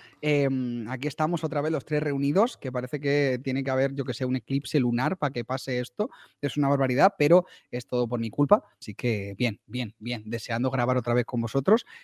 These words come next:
y encima con el programón que se viene hoy, pues, eh, es que no hace falta añadir nada más. Eh, todo guay, todo guay, la verdad. Nada, me hacía mucha ilusión, ¿eh? En verdad. Estoy como, ¡uy, otro podcast de Malditos Veganos! Por fin, por fin. Así que muy guay,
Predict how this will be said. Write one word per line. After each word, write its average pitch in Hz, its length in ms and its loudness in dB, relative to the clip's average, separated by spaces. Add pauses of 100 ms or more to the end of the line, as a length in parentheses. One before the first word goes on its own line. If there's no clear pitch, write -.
(140)
y 120 140 0
encima 123 320 4
con 131 120 0
el 107 80 -4
programón 110 300 -2
que 143 80 -2
se 117 140 -4
viene 110 200 -2
hoy, 156 200 4
pues, - 420 -10
eh, 101 200 -6
es 101 100 -10
que - 160 -8
no 107 160 -2
hace 120 120 -4
falta 120 260 -4
añadir 110 300 -4
nada 110 200 0
más. 165 200 2 (420)
Eh, 107 160 -4
todo 127 220 2
guay, 127 200 6
todo 131 240 4
guay, 120 180 6
la 127 60 4
verdad. 113 180 2
Nada, 147 140 12
me 131 80 6
hacía 151 140 4
mucha 160 160 6
ilusión, 131 280 4
¿eh? 131 40 6
En 151 80 6
verdad. 131 360 4
Estoy 131 220 -2
como, 151 260 10
¡uy, 277 260 10
otro 254 260 12
podcast 240 340 8
de 214 40 6
Malditos 190 320 6
Veganos! 220 380 6
Por 196 220 6
fin, 254 320 8
por 208 200 6
fin. 240 360 4
Así 135 160 -2
que 120 80 -2
muy 131 100 4
guay, 113 200 2